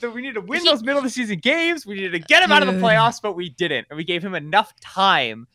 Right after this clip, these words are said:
Speaker 1: to realize, "Oh, I can play slower. I can play more controlled. I can play within myself."
Speaker 2: Yeah.
Speaker 1: And eventually,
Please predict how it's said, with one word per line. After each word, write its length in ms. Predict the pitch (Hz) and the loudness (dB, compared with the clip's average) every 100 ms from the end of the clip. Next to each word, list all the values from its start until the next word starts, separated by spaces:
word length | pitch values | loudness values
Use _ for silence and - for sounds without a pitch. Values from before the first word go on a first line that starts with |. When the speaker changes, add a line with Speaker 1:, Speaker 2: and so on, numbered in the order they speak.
| _ _ | _ _
Speaker 1:
to 160 | 165 165 | -8 -8
realize, 420 | 151 175 165 151 - | -4 -2 -2 -2 -4
"Oh, 360 | 196 165 85 - _ _ - | -2 -2 -4 -14 _ _ -2
I 140 | 147 | -2
can 160 | 165 170 | -2 -8
play 240 | - 151 | -8 -8
slower. 500 | 160 - 104 95 135 _ _ | -10 -14 -14 -14 -18 _ _
I 100 | 113 | -8
can 100 | 131 | -8
play 140 | 135 117 | -8 -8
more 220 | 107 117 | -8 -10
controlled. 500 | - 170 123 104 101 | -12 -14 -10 -8 -8
I 80 | 104 | -12
can 120 | 123 | -12
play 140 | 127 117 | -10 -8
within 280 | 110 156 | -8 -10
myself." 460 | 165 101 165 98 98 | -8 -8 -6 -8 -8
Speaker 2:
Yeah. 60 | 151 | -8
Speaker 1:
And 100 | 123 | -8
eventually, 640 | 117 156 180 135 117 113 | 0 0 0 -6 -6 -8